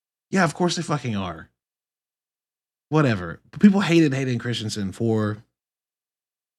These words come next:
reasons. Again, liberal use of quotation marks this episode. And then Ahsoka comes out, and it's announced that Hayden Christensen's gonna be playing Vader, and people lose their shit. They're like, "Oh my God,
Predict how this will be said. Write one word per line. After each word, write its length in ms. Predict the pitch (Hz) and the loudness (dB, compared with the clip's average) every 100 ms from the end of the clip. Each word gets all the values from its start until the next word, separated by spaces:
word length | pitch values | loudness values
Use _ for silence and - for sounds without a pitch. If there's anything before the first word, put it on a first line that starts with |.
| _ - | _ -4
reasons. 600 | 127 131 110 90 - - _ _ | 2 2 2 -4 -14 -20 _ _
Again, 380 | 123 127 107 87 - - - - | -4 -4 -6 -10 -18 -20 -16 -10
liberal 400 | 156 170 165 147 | 0 2 4 4
use 180 | 131 123 | 2 -2
of 60 | 113 | -4
quotation 400 | 113 110 98 92 | -6 -6 -8 -10
marks 220 | - - | -12 -14
this 120 | 117 | -16
episode. 360 | 90 - 78 - _ _ _ _ _ _ _ _ _ _ - | -16 -16 -16 -18 _ _ _ _ _ _ _ _ _ _ 2
And 80 | 175 | 4
then 80 | |
Ahsoka 340 | 156 190 175 147 | 6 6 4 6
comes 180 | 147 147 | 6 6
out, 300 | 139 131 - | 6 4 2
and 140 | 131 | 0
it's 140 | 127 131 | 0 0
announced 300 | 135 135 123 | 0 0 -2
that 100 | 117 | -4
Hayden 260 | 120 120 | -2 -2
Christensen's 400 | 120 117 113 113 | -4 -6 -6 -6
gonna 100 | 110 | -6
be 80 | 101 | -4
playing 200 | 107 101 | -4 -2
Vader, 260 | 107 104 98 | -2 -2 -4
and 100 | - | -4
people 200 | 117 107 | -6 -6
lose 180 | 104 | -6
their 80 | 95 | -8
shit. 240 | 87 98 95 | -10 -10 -10
They're 100 | 95 | -12
like, 120 | - | -8
"Oh 80 | 120 | -4
my 140 | 123 | -4
God, 320 | 107 113 127 | -4 -4 -6